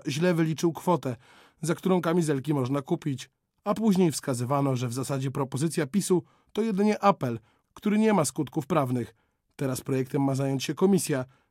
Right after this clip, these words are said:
na czele której stoi przedstawiciel S L D.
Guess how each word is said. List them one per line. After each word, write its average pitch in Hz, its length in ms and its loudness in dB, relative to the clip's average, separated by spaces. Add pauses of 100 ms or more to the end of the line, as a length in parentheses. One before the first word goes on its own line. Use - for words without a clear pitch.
na 147 140 -2
czele 175 200 0
której 180 260 2
stoi 185 260 0
przedstawiciel 143 640 -4
S 147 200 -4
L 170 140 2
D. 127 200 -2